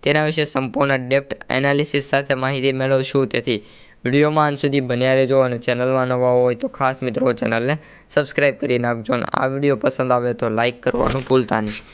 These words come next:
સૌપ્રથમ મિત્રો, કોઈ પણ કપાસ બજાર છે અથવા તો અન્ય બજાર છે, એનું જે ડિપેન્ડન્સી છે એ વાયદા બજાર ઉપર રહેલી છે. તો સૌપ્રથમ મિત્રો, એમ સી એક્સ વાયદાની વાત કરીએ તો એમ સી એક્સ વાયદો અત્યારે મિત્રો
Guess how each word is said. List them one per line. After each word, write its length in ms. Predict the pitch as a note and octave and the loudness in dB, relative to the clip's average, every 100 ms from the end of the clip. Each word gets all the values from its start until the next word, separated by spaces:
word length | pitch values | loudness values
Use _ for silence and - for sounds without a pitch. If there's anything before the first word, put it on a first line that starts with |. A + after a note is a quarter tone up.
| - - _ - | -20 -20 _ -6
સૌપ્રથમ 400 | - F3 F3 F3 | 2 2 2 0
મિત્રો, 300 | E3+ E3 E3 D#3 D3 - | 0 2 4 4 2 0
કોઈ 160 | - C3+ | 2 2
પણ 240 | - C#3+ | 4 -2
કપાસ 320 | C3+ - C3 C3 | 0 0 0 -2
બજાર 360 | B2+ B2 C3 A#2+ | -4 0 0 0
છે 180 | - | -4
અથવા 220 | B2 - C3 | -4 -2 -4
તો 100 | - | -4
અન્ય 240 | B2+ C3 | -2 -2
બજાર 400 | B2+ B2+ C3 B2 | -2 2 2 2
છે, 200 | - C#3 - | -4 -12 -6
એનું 160 | C3+ | -2
જે 100 | C3+ | -2
ડિપેન્ડન્સી 800 | B2 A#2+ G#2+ C#3+ C#3 C#3 C#3 C#3+ | -2 -4 -2 -2 0 0 -2 -4
છે 220 | C3+ D3+ C3 | -2 2 2
એ 160 | - | 0
વાયદા 380 | A#2 A2+ A#2 C3 | -2 0 0 0
બજાર 320 | B2+ C3 C3 | 0 0 0
ઉપર 220 | B2+ G#2+ B2 | 0 -2 -2
રહેલી 480 | A2+ A#2 A#2+ A#2+ | -2 -4 -6 -6
છે. 280 | A2 B2+ A#2+ A#2+ - - - - | -2 0 0 -2 -20 -20 -8 0
તો 100 | C3 | 0
સૌપ્રથમ 520 | - D3+ D3+ D#3+ E3 | 2 2 2 -2 0
મિત્રો, 280 | D#3+ D3 D3+ | 0 0 0
એમ 160 | C3 | -2
સી 160 | C3 D3 | -2 0
એક્સ 260 | C#3 - | 0 0
વાયદાની 400 | D3 C3+ C#3 C3+ | 0 2 2 0
વાત 300 | C3 C3 C3 | 2 0 0
કરીએ 260 | - C3 C3 | 0 2 2
તો 80 | - | 0
એમ 140 | B2 | -4
સી 180 | A#2+ C3+ | -4 0
એક્સ 260 | B2+ - - | 0 0 -2
વાયદો 240 | B2+ B2 | 0 0
અત્યારે 340 | B2 B2 C3 B2 | -2 0 -2 0
મિત્રો 440 | B2 A#2 C3 C3 | -2 2 2 2